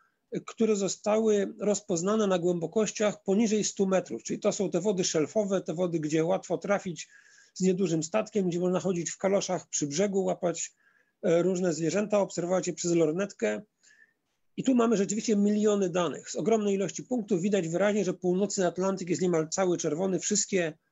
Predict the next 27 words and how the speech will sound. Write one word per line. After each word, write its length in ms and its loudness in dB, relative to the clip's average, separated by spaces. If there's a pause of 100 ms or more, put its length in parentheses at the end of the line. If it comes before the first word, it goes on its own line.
(760)
em, 640 0
em, 240 0
miejsca 400 2
na 100 0
północnym 480 0
Atlantyku 680 -2 (380)
płytkowodne 760 0
są 180 -2
nieźle 340 2
rozpoznane. 680 -2 (720)
Kiedy 220 0
schodzimy 380 0
trochę 220 0
głębiej, 380 4
na 100 2
głębokość, 680 0
em, 480 0
stu 240 -2
do 140 2
tysiąca 400 0
metrów, 340 0
te 100 -2
punkty 300 -2
nam 140 0
się 120 -4
gwałtownie 640 0
rozrzedzają. 800 0